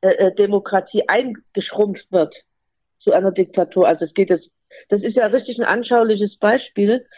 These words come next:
dass das auch kein, nu-, nicht nur ein Vergangenheitsthema ist, sondern wahrscheinlich eben auch noch ein Zukunftsthema bleiben wird.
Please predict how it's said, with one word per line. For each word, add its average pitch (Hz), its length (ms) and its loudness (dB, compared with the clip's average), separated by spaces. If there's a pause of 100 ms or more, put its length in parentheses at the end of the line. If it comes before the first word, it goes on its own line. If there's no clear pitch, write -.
(260)
dass 196 200 0
das 208 220 0
auch 208 220 -2
kein, 208 320 -2
nu-, 208 200 0
nicht 208 200 -2
nur 220 120 4
ein 202 80 0
Vergangenheitsthema 196 1000 0
ist, 240 260 0
sondern 196 420 0 (260)
wahrscheinlich 190 480 0
eben 190 160 2
auch 185 100 2
noch 185 140 2
ein 180 80 -2
Zukunftsthema 190 840 -2
bleiben 180 380 0
wird. 269 200 0